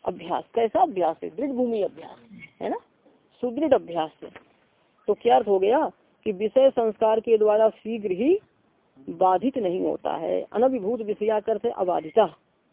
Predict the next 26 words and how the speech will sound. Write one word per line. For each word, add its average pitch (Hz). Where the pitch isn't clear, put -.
ध्यान 202
देंगे 214
तो 240
यहाँ 254
विषय 208
क्या 311
है? 170
स्थिरता। 269
विषय 214
क्या 359
है? 175
स्थिरता। 247
अब 214
वो 277
अभिभूत 302
नहीं 247
होती 147
है। 139
स्थिरता 220
रूप 254
विषय, 226
चित्त 262
की 262
स्थिरता 214
रूप 247
विषय 247